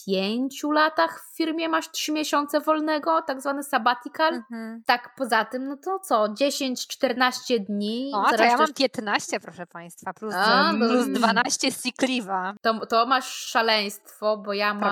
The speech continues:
Speaker 2: Prawda?
Speaker 1: akurat w moim przypadku jestem na kontrakcie i ja nie mam nic. <laughs> Natomiast, no, to znaczy nic w takim sensie, że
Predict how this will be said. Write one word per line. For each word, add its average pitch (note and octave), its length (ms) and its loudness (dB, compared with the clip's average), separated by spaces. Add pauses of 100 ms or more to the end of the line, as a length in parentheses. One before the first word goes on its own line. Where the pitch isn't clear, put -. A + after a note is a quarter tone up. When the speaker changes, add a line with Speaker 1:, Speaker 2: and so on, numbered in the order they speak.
Speaker 2:
Prawda? G3 180 0 (480)
Speaker 1:
akurat A3 420 2
w - 20 -8
moim A#3 340 0
przypadku A3+ 500 0
jestem G#3+ 580 0
na G#3 160 0
kontrakcie G#3 800 -2
i G3+ 220 -10
ja G3 200 4
nie G3 220 -2
mam F#3+ 360 -2
nic. - 560 -4
<laughs> - 400 0
Natomiast, B3 920 0
no, A3 80 0 (140)
to B3 80 -4
znaczy A#3 540 2 (100)
nic B3 240 0
w - 40 -12
takim A3+ 260 -2
sensie, G#3+ 440 0
że G3 320 2